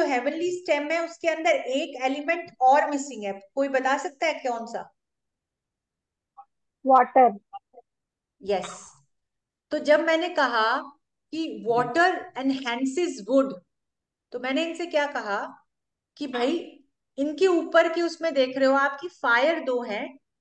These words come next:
Speaker 1: और
Speaker 3: जी।
Speaker 1: अर्थ एक है। तो हमने क्या जब कहा था कि yin अर्थ क्या होता है, आपका प्लांटर का जो मिट्टी, soil,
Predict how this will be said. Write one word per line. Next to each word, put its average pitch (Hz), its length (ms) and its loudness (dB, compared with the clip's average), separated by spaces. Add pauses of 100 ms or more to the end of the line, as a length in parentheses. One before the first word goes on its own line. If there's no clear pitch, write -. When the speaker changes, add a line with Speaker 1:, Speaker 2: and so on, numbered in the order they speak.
(200)
Speaker 1:
और 254 380 0
Speaker 3:
जी। 147 100 -6
Speaker 1:
अर्थ 302 520 0
एक 240 240 0
है। 180 180 -6
तो 269 140 -4
हमने 269 340 -2
क्या 320 360 0 (140)
जब 269 180 -2
कहा 254 240 0
था 294 140 0
कि 302 340 -6
yin 302 240 -2
अर्थ 294 140 -2 (120)
क्या 311 120 0
होता 190 260 -2
है, 311 120 -4
आपका 240 380 -6
प्लांटर 247 600 -4
का 269 100 2
जो 262 160 -4
मिट्टी, 202 400 -8
soil, 175 360 -6